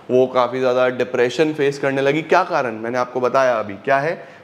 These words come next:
Grandmother didn't believe in the things taught at the English school and was distressed to learn that there was no teaching about God।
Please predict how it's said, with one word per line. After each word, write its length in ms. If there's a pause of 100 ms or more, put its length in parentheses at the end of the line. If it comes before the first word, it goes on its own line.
Grandmother 440
didn't 300
believe 380
in 100
the 80
things 300 (100)
taught 200
at 180
the 0
English 300
school 300
and 280
was 140
distressed 580
to 100
learn 340
that 140
there 160
was 160
no 380
teaching 260
about 340
God। 220